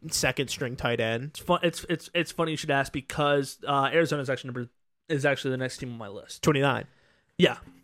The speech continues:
Speaker 1: Yeah,
Speaker 2: Yeah.
Speaker 1: I mean,
Speaker 2: Yeah,
Speaker 1: they're,
Speaker 2: they're
Speaker 1: they're just not very good.
Speaker 2: Yeah, I mean, you have Marquise Brown,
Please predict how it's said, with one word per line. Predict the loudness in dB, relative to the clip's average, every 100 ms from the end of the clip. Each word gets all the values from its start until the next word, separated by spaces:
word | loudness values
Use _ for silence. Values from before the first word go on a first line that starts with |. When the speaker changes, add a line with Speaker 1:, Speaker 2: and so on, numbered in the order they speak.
| _ 4
Speaker 1:
Yeah, | 6
Speaker 2:
Yeah. | 6
Speaker 1:
I | 6 6
mean, | 6 4
Speaker 2:
Yeah, | 6 6 8
Speaker 1:
they're, |
Speaker 2:
they're | 10 10
Speaker 1:
they're | 10 4
just | 4
not | 4 6
very | 4
good. | 4 6 6 4 2
Speaker 2:
Yeah, | 6 6
I | 6
mean, | 2 0
you | 2
have | 6 6 6
Marquise | 0 0 -4 -2
Brown, | 0 0 0 -2